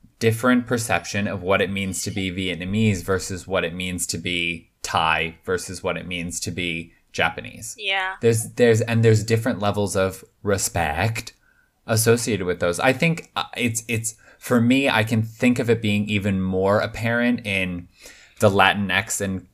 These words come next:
Speaker 1: Hispanic communities, because someone saying that they're from Portugal versus saying they're from Brazil versus saying they're from Mexico versus saying they're from Argentina is going to elicit a different response from your generic white person.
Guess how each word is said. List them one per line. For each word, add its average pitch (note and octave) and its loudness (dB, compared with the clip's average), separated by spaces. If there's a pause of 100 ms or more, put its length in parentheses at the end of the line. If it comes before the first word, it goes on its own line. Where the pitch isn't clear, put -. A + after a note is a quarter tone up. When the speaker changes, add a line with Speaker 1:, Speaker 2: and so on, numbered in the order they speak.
(160)
Speaker 1:
Hispanic G#2+ -6
communities, B2+ 4
because A2 0 (580)
someone C3+ 4
saying A2+ 2
that G2 2
they're F#2+ 4
from F2+ -2 (540)
Portugal A#2 4
versus G2+ 2
saying F#2+ 0
they're F#2 2
from F#2+ -2
Brazil F2+ 2
versus F#2 -2
saying F2+ -2
they're F2 -4
from F2 -8
Mexico A#2 0
versus G2 -4
saying E2+ -4
they're E2+ -6
from F2 -6
Argentina F#2+ -4 (260)
is A2+ 0
going A#2 6
to F#2+ 2 (340)
elicit A2+ 6
a G2 -2
different G2+ 0
response F2+ 0
from F#2 -2
your F2 -2
generic F2 -4
white E2 -2
person. - -8